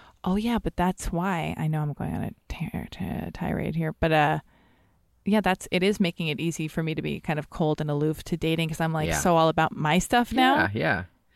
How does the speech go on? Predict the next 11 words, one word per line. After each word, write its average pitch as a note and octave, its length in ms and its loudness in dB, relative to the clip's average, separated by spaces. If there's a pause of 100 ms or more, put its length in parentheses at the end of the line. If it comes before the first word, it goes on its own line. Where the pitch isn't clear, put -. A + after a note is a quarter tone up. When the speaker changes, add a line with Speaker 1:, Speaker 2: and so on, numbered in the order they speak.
Speaker 1:
So, G#3 220 -2
God, B3+ 320 -2
so G3+ 160 2
where G3 320 2
do A3+ 100 -2
you A3 100 2
think G#3 640 -2 (340)
Speaker 2:
Yeah, - 60 -2
well, D3 240 2
it's - 160 -2
like, D3 180 0